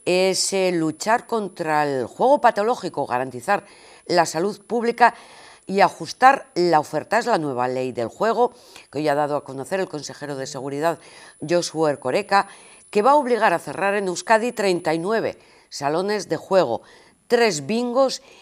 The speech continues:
y cuatro locales de apuestas. Nueve meses tiene este sector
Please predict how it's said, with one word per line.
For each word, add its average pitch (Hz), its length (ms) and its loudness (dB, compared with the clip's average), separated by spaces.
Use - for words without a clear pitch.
y 180 140 -4
cuatro 220 500 0
locales 139 560 -4
de 120 360 -4
apuestas. 113 720 -6
Nueve 220 320 2
meses 233 420 -2
tiene 160 400 -4
este 226 400 -8
sector 214 480 -6